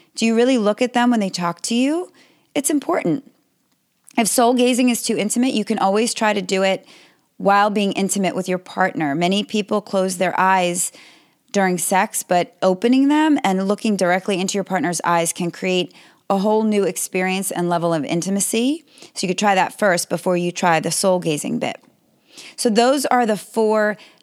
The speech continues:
types of connection that I wanted to talk about today. Once again, they are emotional, physical,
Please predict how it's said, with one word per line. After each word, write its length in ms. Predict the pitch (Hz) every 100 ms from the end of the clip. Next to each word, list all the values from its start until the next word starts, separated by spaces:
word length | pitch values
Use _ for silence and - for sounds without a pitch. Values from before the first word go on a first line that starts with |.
| -
types 280 | - 247 247
of 120 | 262
connection 400 | - 208 190 202
that 140 | 180 151
I 80 |
wanted 400 | 180 185 185 190
to 120 | - -
talk 360 | - 185 185
about 320 | - 180 170 -
today. 300 | 185 185 165
Once 200 | 185 196
again, 260 | 196 190
they 120 | 185
are 300 | 165 180 170 170 - - -
emotional, 760 | 202 220 208 214 202 196 196 _ _ _ -
physical, 680 | 202 185 185 165 160 170